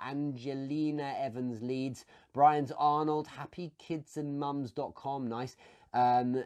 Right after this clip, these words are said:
eight, uh, sorry, Cam H Schmidt, and Emmanuel Bass Mendy, and so on, and, like, hundreds of you lot. So nice to see you all here. And Brian Durek, nice to see you, uh, over from Miami. Thank you very much. Brian is gonna be helping me host Miami twenty twenty in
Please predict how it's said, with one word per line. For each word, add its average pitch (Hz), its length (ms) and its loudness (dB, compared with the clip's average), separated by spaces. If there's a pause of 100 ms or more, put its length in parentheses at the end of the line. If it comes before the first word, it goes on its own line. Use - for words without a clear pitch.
(160)
eight, 147 260 -2 (100)
uh, 135 80 -4
sorry, 127 260 -4
Cam 151 460 -2
H 135 220 -4
Schmidt, - 600 -6 (640)
and 143 160 4
Emmanuel 156 540 4
Bass 127 400 2
Mendy, 143 460 0
and 127 320 -4
so 147 220 -2
on, 127 120 -2
and, 117 140 -6
like, 113 180 -8
hundreds 107 360 -8
of 90 80 -10
you 90 100 -8
lot. 92 180 -12
So 117 160 -4
nice 131 260 -4
to 139 80 -8
see 139 140 -4
you 127 100 2
all 120 40 0
here. 120 240 0 (300)
And 151 180 4
Brian 185 300 8
Durek, 170 500 4
nice 170 240 -2
to 143 80 -12
see 170 200 -4
you, 160 260 2
uh, 151 400 4
over 139 200 -2
from 139 160 -6
Miami. 160 380 -2
Thank 147 160 -4
you 135 40 -6
very 143 80 -2
much. 151 240 -4
Brian 156 300 6
is 143 120 0
gonna 143 160 0
be 139 120 -2
helping 139 300 0
me 139 120 0
host 127 360 -4
Miami 143 500 0
twenty 139 420 -4
twenty 135 420 -4
in 123 200 -2